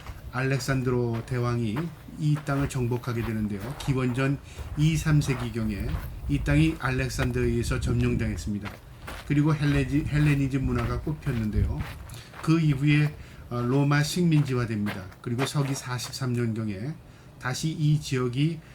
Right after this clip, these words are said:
이제 로마에 의해서 번성기를 맞이하게 되는데, 이 시기에 성경에 나오는 사도 바울이,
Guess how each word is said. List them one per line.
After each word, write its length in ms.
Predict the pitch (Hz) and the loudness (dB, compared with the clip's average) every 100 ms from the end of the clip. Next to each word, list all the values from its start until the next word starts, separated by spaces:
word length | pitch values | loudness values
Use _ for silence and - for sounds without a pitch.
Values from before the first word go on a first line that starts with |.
| - - | -20 -10
이제 220 | 120 123 | -2 0
로마에 480 | 123 135 139 127 127 | 2 2 0 0 0
의해서 420 | 123 120 131 120 | 2 0 -2 -6
번성기를 640 | - 123 127 135 120 120 | -2 0 2 0 0 0
맞이하게 420 | 113 110 113 107 104 | 0 -2 -4 -6 -4
되는데, 480 | 104 104 95 110 151 - - - - - | -4 -4 -6 -10 -10 -14 -20 -20 -20 -2
이 160 | 147 156 | 2 2
시기에 640 | - 139 135 139 143 151 | 0 -4 -2 0 2 0
성경에 460 | 151 151 127 127 | 2 0 2 0
나오는 280 | 120 120 123 | 0 0 -2
사도 340 | 127 - 147 127 | -4 -2 -2 0
바울이, 500 | 113 110 107 98 | -2 -2 -4 -4